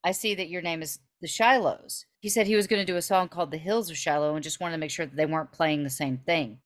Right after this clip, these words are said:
They got to chatting, and he asked Paul if he would back him up on a couple things, and he'd be happy to, and that's how they met. So Graham had met two-thirds of the Shilohs. Joe Kelly usually played the upright bass in the group,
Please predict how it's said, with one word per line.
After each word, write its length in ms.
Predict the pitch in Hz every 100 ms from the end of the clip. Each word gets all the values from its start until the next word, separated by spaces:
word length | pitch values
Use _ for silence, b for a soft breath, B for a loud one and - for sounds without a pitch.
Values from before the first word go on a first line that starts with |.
| _
They 80 | 156
got 160 | 151 165
to 80 | 156
chatting, 400 | 185 175 180 170
and 80 |
he 80 | 156
asked 220 | 156 160
Paul 360 | - 180 170 165 b b b
if 140 | 180
he 100 | 208
would 140 | 190 160
back 220 | 185 196
him 120 | 185
up 120 | 190
on 100 | 190
a 40 | 170
couple 240 | 175 160
things, 240 | 160 170 151
and 100 | 147
he'd 200 | 165 139
be 260 | 165 143 _ -
happy 340 | 151 208 175
to, 340 | 139 139 135 131 - _ _ -
and 220 | 160 139 -
that's 200 | 147 147
how 140 | 143
they 120 | 156
met. 220 | 196 247 -
So 100 | -
Graham 260 | 180 214 220
had 100 | 226
met 320 | 170 147 -
two-thirds 600 | - 233 - 196 180 160 -
of 180 | -
the 60 | 151
Shilohs. 720 | 147 175 160 131 98 - - - b b b b _ 170
Joe 180 | 190 180
Kelly 300 | 214 220 214
usually 480 | 190 190 - 180
played 300 | 180 185 170
the 120 | 156 143
upright 360 | 160 160 139
bass 400 | 180 196 202 -
in 80 | -
the 80 | 185
group, 300 | 185 185